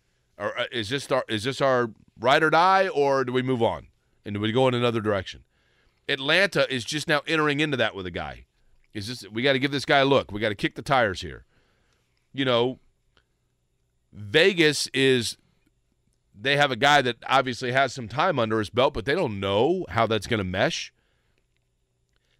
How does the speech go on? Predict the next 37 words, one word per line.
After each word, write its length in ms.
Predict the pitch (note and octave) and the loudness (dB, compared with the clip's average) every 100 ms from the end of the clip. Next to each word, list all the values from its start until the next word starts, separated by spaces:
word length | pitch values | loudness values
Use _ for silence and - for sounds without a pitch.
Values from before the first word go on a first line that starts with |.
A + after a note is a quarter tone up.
| - | -4
Tampa's 400 | E3 F#3+ F3 B2+ | 0 2 0 2
got 220 | D#3 B2 | 2 4
one 240 | D3 F#3+ | 0 2
guy 220 | C3+ B2+ | 4 4
that 160 | B2 G#2 | 2 -4
three 200 | D#3 D#3+ | 0 4
other 160 | D#3+ D#3+ | 4 4
people 280 | D3 B2+ | 0 0
have 80 | A2+ | -4
kicked 180 | - D3 | -2 -6
the 80 | A2 | -6
tires 400 | C#3+ F#3 D3 G#2+ | -2 0 2 0
on, 300 | G#2 A2+ C3+ | 0 0 0
and 240 | A#2+ A2+ | -2 2
they're 100 | B2+ | 2
wondering 380 | C#3+ C#3 C3+ B2 | 4 2 2 0
whether 180 | B2+ A#2+ | -2 -2
they 160 | A2 | -4
do 160 | G#2+ C3+ | -4 -4
that 240 | C3 C#3+ | 0 0
or 20 | C3+ | 0
they 120 | A#2 | -4
go 180 | B2+ B2 | 0 2
ahead 200 | B2+ A#2 | 2 0
and 100 | G#2+ | -4
turn 180 | C#3 | -4
the 80 | B2 | -4
keys 320 | G#2 D3+ C#3+ | -6 -8 -4
over 140 | B2 A2 | -4 -2
to 100 | A2 | -4
a 60 | |
guy 180 | G#2+ A#2+ | 0 0
that 140 | A2+ G2+ | 0 -4
they 80 | |
thought 260 | A2 B2+ B2 | -2 0 0
might 480 | G#2 A2 D3+ C#3 A2 | -2 2 2 2 -2
be 240 | G#2+ G#2+ | 0 0